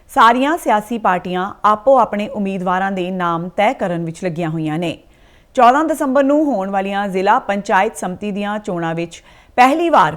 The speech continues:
ਪੰਜ ਪਾਰਟੀਆਂ ਆਪਣੀ ਤਾਕਤ ਦਿਖਾਉਣ ਜਾ ਰਹੀਆਂ ਨੇ। ਸ਼੍ਰੋਮਣੀ ਅਕਾਲੀ ਦਲ,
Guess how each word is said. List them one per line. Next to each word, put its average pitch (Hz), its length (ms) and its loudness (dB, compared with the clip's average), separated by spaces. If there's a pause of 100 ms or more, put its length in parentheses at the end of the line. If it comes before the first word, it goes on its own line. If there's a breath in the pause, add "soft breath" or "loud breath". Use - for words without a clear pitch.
(100)
ਪੰਜ 254 280 0
ਪਾਰਟੀਆਂ 190 560 -2 (140)
ਆਪਣੀ 214 300 -4
ਤਾਕਤ 220 400 0
ਦਿਖਾਉਣ 175 360 -4
ਜਾ 175 180 -2
ਰਹੀਆਂ 180 240 -2
ਨੇ। 165 160 -4 (440 soft breath)
ਸ਼੍ਰੋਮਣੀ 262 420 2
ਅਕਾਲੀ 240 320 0
ਦਲ, 247 260 4